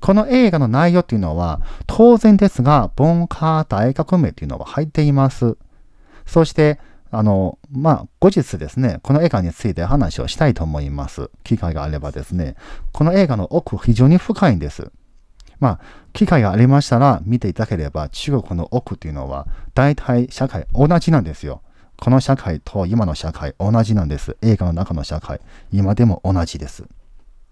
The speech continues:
続きますが、人間にとって尊厳というものは大事なんですね。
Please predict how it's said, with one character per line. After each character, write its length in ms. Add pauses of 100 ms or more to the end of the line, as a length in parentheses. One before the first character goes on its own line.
(440)
続 220
き 100
ま 140
す 120
が、 300 (800)
人 240
間 140
に 80
と 140
っ 60
て 460 (240)
尊 400
厳 220
と 100
い 40
う 40
も 80
の 180
は 140
大 300
事 320 (320)
な 100
ん 60
で 80
す 120
ね。 200